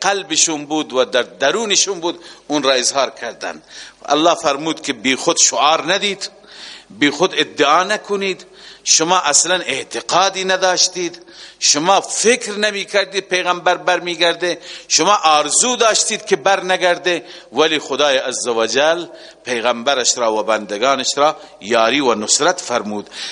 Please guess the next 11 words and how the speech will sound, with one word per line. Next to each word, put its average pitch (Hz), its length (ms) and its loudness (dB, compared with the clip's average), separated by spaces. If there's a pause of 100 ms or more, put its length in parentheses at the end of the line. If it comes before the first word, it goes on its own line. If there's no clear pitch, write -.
لذا 180 380 2
اگر 190 280 0
توبه 180 480 2
نکنید، 247 680 -2
عذاب 143 340 2
جهنم 127 480 -4
برای 98 180 -4
شما 98 220 -4
آماده 78 400 -4
است. - 380 -6 (2500)
خب، - 300 0